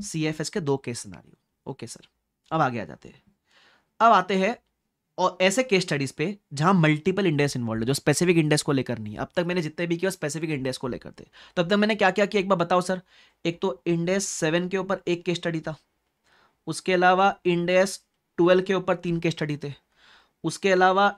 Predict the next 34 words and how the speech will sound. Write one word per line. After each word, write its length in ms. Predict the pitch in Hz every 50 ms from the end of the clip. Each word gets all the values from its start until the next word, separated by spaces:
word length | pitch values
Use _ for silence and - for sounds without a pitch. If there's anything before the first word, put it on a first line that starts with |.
| - 180
Ind 240 | 175 175 170 170 175
एस 420 | 180 185 202 208 - - - - - _ _ _ _ _ _ _ _ _ _ _ _ _ _ _ _ -
वन 260 | 147 143 156 165 170
वन 200 | 180 185 196 196
फ़ाइव 240 | 185 196 180 175 170 170
के 60 | 196
ऊपर 220 | 185 185 185 175 - -
एक 140 | 165 156 -
केस 100 | 170 156
स्टडी 240 | - - 151 143 143
था, 160 | 147 139 131 - - _ _ _ _ _ - - _ _ _ -
उसके 240 | 170 165 - - 202
अलावा 260 | 196 202 202 208 208
सीएफ़एस 520 | 208 - 180 165 170 180 175 - 151 127
जो 120 | 117 139 139
वन 160 | 135 147 147 156
वन 180 | 165 170 165
ज़ीरो, 200 | 156 160 156 165 160
ट्वेंटी 380 | 156 160 151 143 143 135 156
एट, 120 | 160 156 151
वन 120 | 151 143
वन 120 | 147 147 147
वन 120 | 151 147
मिला 180 | 147 139 139 135
के 120 | 139 - 170
उसमें 260 | 156 - 165 160 156
दो 100 | 147 151 151
केस 160 | - 156 143
स्टडी 240 | - - 139 135 127
थे। 160 | - 127 127 - _ _ _ _ _ _ _ _ _
तो 60 | 147
हो 120 | 135 131 139
गया 120 | 143 156 156
चार, 420 | 156 - 151 139 147 151 165 -